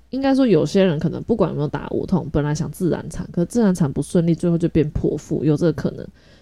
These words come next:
那我觉得我比较顺利，是我打那个无痛的时间点还蛮刚好，时间没有拖太长，然后我就准备可以进产房。然后进产房还有一个好处是我那个无痛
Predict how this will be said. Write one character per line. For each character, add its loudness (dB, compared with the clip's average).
那 -2
我 4
觉 4
得 10
我 8
比 0
较 2
顺 0
利， 2
是 -2
我 -2
打 -6
那 2
个 0
无 -2
痛 -2
的 0
时 -6
间 -2
点 -8
还 -4
蛮 -6
刚 -6
好， -8
时 -2
间 2
没 0
有 -2
拖 0
太 -4
长， -8
然 -2
后 -2
我 0
就 -4
准 -4
备 2
可 2
以 -2
进 -6
产 -10
房。 -10
然 4
后 2
进 2
产 2
房 2
还 6
有 6
一 6
个 6
好 0
处 0
是 0
我 4
那 4
个 0
无 0
痛 0